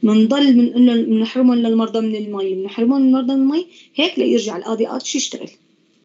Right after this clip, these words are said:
آه، هدول المرضى النفسيين بتكون عندهم تركيز هرمون ال آر دي اتش بالمصل طبيعي نسبيا.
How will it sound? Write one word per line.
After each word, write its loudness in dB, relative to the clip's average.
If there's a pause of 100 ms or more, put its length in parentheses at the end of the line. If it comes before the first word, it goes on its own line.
(3000)
آه، 2
هدول 2
المرضى -2
النفسيين -2
بتكون -4
عندهم -4
تركيز -2
هرمون -2
ال -4
آر -6
دي -2
اتش -6
بالمصل -2
طبيعي 0
نسبيا. -2